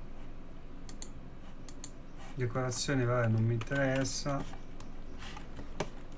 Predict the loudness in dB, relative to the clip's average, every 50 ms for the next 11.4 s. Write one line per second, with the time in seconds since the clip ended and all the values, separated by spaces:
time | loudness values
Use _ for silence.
0 | -6 -6 -6 -6 -4 -2 0 0 2 2 0 -2 -2 -2 -2 0 0 2 2 0
1 | 0 0 0 -2 -2 -2 -4 -6 -6 -6 -6 -6 -6 -4 -6 -6 -6 -6 -6 -6
2 | -6 -6 -6 -6 -6 -6 -6 -6 -6 -8 -8 -8 -6 -6 -6 -6 -6 -6 -6 -6
3 | -6 -6 -6 -6 -6 -6 -6 -6 -6 -6 -6 -6 -6 -6 -6 -6 -6 -6 -8 -6
4 | -6 -6 -6 -6 -6 -6 -4 -2 -2 0 2 2 4 4 4 2 0 -2 -4 -6
5 | -6 -6 -8 -8 -8 -8 -8 -8 -8 -6 -6 -6 -6 -6 -6 -6 -6 -6 -6 -6
6 | -6 -6 -6 -6 -6 -4 -4 -6 -6 -6 -6 -6 -6 -6 -4 -2 -2 0 0 0
7 | 0 0 0 2 2 2 2 2 2 2 2 4 4 4 4 2 2 0 0 2
8 | 2 4 4 4 4 2 2 0 -2 -2 -2 0 0 2 2 0 0 -2 0 0
9 | 2 2 2 2 0 -2 -4 -2 0 2 2 2 2 2 0 0 -2 -4 -4 -4
10 | -2 -2 -2 -2 -4 -4 -4 -2 -2 -2 -2 -2 -2 0 0 2 2 2 2 0
11 | 0 0 0 0 0 0 0 -2